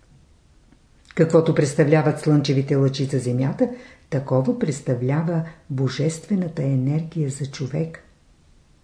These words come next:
Ако божественото не се прояви у вас, вие ще се намирате в положението на стария човек.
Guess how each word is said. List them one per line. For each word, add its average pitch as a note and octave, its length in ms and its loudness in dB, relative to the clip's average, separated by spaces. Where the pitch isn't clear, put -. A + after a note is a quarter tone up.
Ако E3 260 2
божественото D3+ 760 4
не C#3+ 100 6
се C#3 240 0
прояви G#3+ 480 6
у C#3 100 6
вас, C3 380 -2
вие C3+ 420 2
ще A3 240 -4
се F3+ 140 -2
намирате D3 560 2
в - 140 -16
положението D#3 800 -2
на C3+ 160 0
стария D3 600 -2
човек. - 500 -10